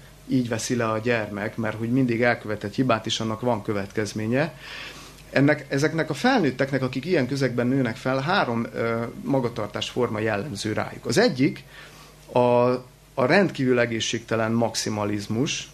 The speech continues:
vagy hogyha vallási fogalommal akarok érni, a perfekcionizmus. Mindegy, hogy melyiket használjuk. Jelentkezhet ez abban, hogy akkor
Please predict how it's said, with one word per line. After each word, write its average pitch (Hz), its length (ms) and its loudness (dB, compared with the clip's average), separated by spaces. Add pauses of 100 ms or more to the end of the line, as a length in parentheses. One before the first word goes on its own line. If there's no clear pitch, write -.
(400)
vagy 123 180 2
hogyha 123 260 -4
vallási 120 760 0 (220)
fogalommal 120 640 2
akarok 110 380 -2
érni, 123 240 2
a 117 80 0
perfekcionizmus. - 1120 -6
Mindegy, 135 300 2
hogy 113 160 -2
melyiket 104 380 -4
használjuk. - 580 -10 (3000)
Jelentkezhet 139 800 6
ez 127 140 2
abban, 120 480 2
hogy 117 200 0
akkor 117 640 0